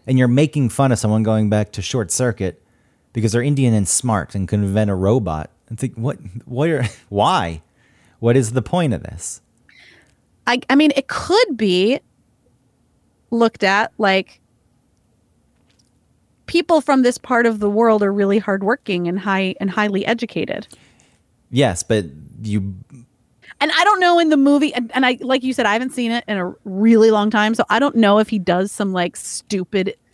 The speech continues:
Speaker 2: like, like you said, Indian stereotype thing that's, that would be offensive and lame and, and maybe, like, um,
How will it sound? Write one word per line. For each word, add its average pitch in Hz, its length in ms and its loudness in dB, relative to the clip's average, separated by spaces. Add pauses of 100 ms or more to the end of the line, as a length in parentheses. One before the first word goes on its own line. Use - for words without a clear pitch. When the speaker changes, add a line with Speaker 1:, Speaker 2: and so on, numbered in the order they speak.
(380)
Speaker 2:
like, 180 300 -2 (560)
like 208 140 -2
you 202 60 -4
said, 190 200 0
Indian 202 300 0
stereotype 190 720 0
thing 185 360 0
that's, - 320 -4 (140)
that 196 180 -2
would 190 180 -2
be 196 240 -2 (220)
offensive 185 460 -2
and 180 160 2
lame 190 320 0
and, 180 180 -2
and 185 140 0
maybe, 180 200 0
like, 175 220 -2 (480)
um, 175 400 2